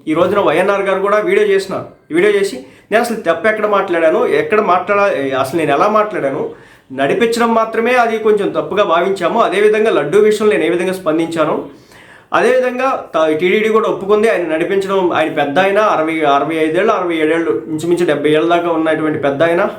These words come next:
So, ఆయన నడవలేకుండా ఉన్నారు. నేను అదే కదా ప్రశ్నించింది, దీని మీద కేసు పెడతారా?" అనేది వైఎన్ఆర్ గారి వ-, వర్షన్. కానీ ఇక్కడ మన బీఆర్ నాయుడు గారు ఏం చెప్తున్నారు? "తిరుపతి యూనివర్సిటీ పోలీస్ స్టేషన్లో హైదరాబాద్ కేంద్రంగా ఉన్నటువంటి డయల్ న్యూస్, హైదరాబాద్ కేంద్రంగా ఉన్నటువంటి డయల్ న్యూస్ కావచ్చు,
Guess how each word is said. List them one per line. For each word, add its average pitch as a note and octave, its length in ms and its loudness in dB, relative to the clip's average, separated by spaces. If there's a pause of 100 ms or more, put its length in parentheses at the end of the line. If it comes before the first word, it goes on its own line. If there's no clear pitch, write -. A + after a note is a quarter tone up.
(340)
So, G3 80 2
ఆయన E3 140 2
నడవలేకుండా F3 600 0
ఉన్నారు. E3+ 220 2
నేను G#3 180 2
అదే E3 180 0
కదా G#3 160 2
ప్రశ్నించింది, F3 760 -2 (240)
దీని G#3+ 160 2
మీద A#3+ 120 2
కేసు A3+ 340 0
పెడతారా?" G3+ 340 0
అనేది G3+ 220 0
వైఎన్ఆర్ G3 360 2
గారి F#3+ 140 -2
వ-, E3 280 -2
వర్షన్. D3+ 260 -2 (540)
కానీ C4 160 2
ఇక్కడ B3 440 0
మన G#3+ 100 2
బీఆర్ A3 260 0
నాయుడు G#3 160 0
గారు G#3 120 -2
ఏం G3 100 0
చెప్తున్నారు? G3 440 -4 (320)
"తిరుపతి C4 340 2
యూనివర్సిటీ A#3+ 560 -2
పోలీస్ G#3 400 0
స్టేషన్లో G#3+ 360 2
హైదరాబాద్ G#3+ 480 0
కేంద్రంగా G3+ 420 0
ఉన్నటువంటి G3 400 0
డయల్ F3 320 2
న్యూస్, C4+ 240 -2 (400)
హైదరాబాద్ F3 380 0
కేంద్రంగా E3+ 320 0
ఉన్నటువంటి D#3 340 0
డయల్ C#3+ 160 4
న్యూస్ F3 220 -2
కావచ్చు, F#3 340 0